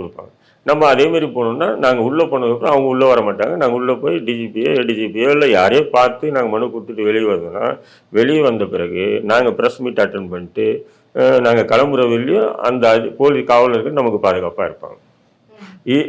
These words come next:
இதுதான், இது ஒரு புரோட்டோகால் மாரி தொடர்ந்து நடக்கக்கூடிய ஒரு விஷயம். அப்படி இருக்கும்போது ஏர்போர்ட் மூர்த்தி அங்க போனது வந்து அத்தனை காவல்துறை அங்க இருந்திருப்பாங்க. அவங்க முன்னாடியே இப்படி ஒரு, ஒரு நிகழ்வு நடந்திருக்குன்னு சொன்னா,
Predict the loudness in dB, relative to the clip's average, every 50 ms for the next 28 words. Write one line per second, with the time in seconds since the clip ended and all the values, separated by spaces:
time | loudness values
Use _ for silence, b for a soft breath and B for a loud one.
0 | 0 0 0 0 0 0 2 2 2 2 0 0 -2 0 2 2 2 2 2 2
1 | 2 2 4 4 2 4 4 4 4 4 2 0 -2 -4 -2 0 2 4 4 4
2 | 2 0 0 0 0 0 0 -2 -2 -4 -2 -2 -2 -2 -2 -6 -8 -12 -12 -16
3 | -20 -20 _ _ -10 -8 -4 -2 -2 0 0 -2 -2 -6 -10 -12 -12 -12 -12 -10
4 | -8 -6 -6 -4 -6 -6 -8 B B B B -4 2 4 4 4 2 0 -4 -6
5 | -6 -6 -8 -10 -8 -8 -8 -6 -4 -4 -2 -2 0 0 0 -2 -2 -2 0 0
6 | 2 2 2 0 -2 -4 -6 -8 -8 -10 -10 -12 -12 -8 -4 -4 -2 -2 -2 -4
7 | -4 -6 -6 -4 -2 0 0 0 0 0 0 0 0 -2 -2 -4 -6 -4 -4 -2
8 | -4 -4 -4 -4 -6 -6 -8 -10 -8 -8 -8 -8 -8 -10 -12 -14 -14 -14 -14 -10
9 | -4 -2 0 0 0 -2 -2 -4 -4 -4 -6 -6 -6 -4 -4 -2 -2 0 0 0
10 | 0 -2 -2 -2 -4 -4 -6 -6 -6 -6 -6 -6 -6 -4 -4 -6 -6 -8 -10 -10
11 | -10 -6 -4 -4 -4 -2 -4 -4 -4 -4 -4 -4 -4 -4 -6 -8 -8 -6 -6 -6
12 | -6 -8 -10 -12 -12 -12 -14 -14 -14 -16 -20 -18 -14 -12 -12